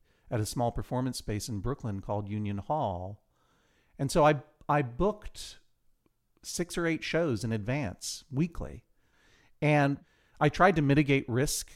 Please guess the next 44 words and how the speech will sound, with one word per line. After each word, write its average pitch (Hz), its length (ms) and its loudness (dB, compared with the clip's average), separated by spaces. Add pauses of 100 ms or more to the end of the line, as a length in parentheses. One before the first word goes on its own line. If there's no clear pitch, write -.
and 113 120 -2
fear 139 260 -4
as 113 100 -2
much 120 180 -4
as 104 80 -6
possible 139 520 -2
by 127 200 0
keeping 123 360 -2
it 107 100 -6
secret - 420 -4
and 110 100 -6
charging 113 380 -2
very 107 200 2
little 104 180 0
money, 104 260 0
thus 107 260 -2
reducing 104 500 -4 (120)
the 110 160 -2
expectation - 540 -6
of 101 80 -6
entertainment. 110 560 -4 (400)
But 156 100 2
it's 320 160 0
still 202 240 8
a 190 60 10
deadline, 127 840 4
and - 140 -4
it's - 140 -10
still 156 460 2
suddenly, 110 720 0 (560)
you 151 120 -2
know, 123 200 2
I 127 160 2
would, 120 220 0 (100)
I 131 120 2
would 117 180 0
wake 156 340 6
up 175 220 2
the 131 80 2
day 127 300 4
of 131 140 2
the 117 80 -2
show 143 300 0
thinking, 117 460 -2